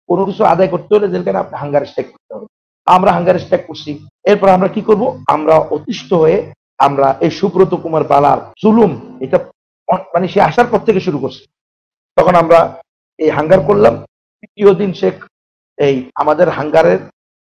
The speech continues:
সে বলে দিল কি যে এখানে হাঙ্গার করছে কিছু জেএমপিরা এবং কয়েদিরা। হ্যাঁ, এটা আমরা ঠিক করে ফেলছি। অথচ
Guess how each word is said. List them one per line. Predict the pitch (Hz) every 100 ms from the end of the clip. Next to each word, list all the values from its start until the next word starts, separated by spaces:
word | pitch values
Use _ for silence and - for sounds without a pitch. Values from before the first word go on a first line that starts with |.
| _
সে | - 175
বলে | - 196 180
দিল | 190
কি | 220 247
যে | 202 175
এখানে | 165 170
হাঙ্গার | 156 170
করছে | 165 156
কিছু | 147 147
জেএমপিরা | 147 170 165 151 160 190 220 - _ _ _ _ _
এবং | 135 156 -
কয়েদিরা। | 156 156 147 127 117 - _ _ _ -
হ্যাঁ, | 135 139
এটা | 127 160
আমরা | 151 147
ঠিক | 156 151
করে | 151
ফেলছি। | 131 127 -
অথচ | 147 -